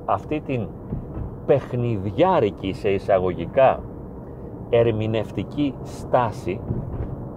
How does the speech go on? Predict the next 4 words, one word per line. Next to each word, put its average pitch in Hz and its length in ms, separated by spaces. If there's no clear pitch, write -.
τότε 151 420
θα 135 480
νιώθουμε 117 480
καλύτερα. 139 600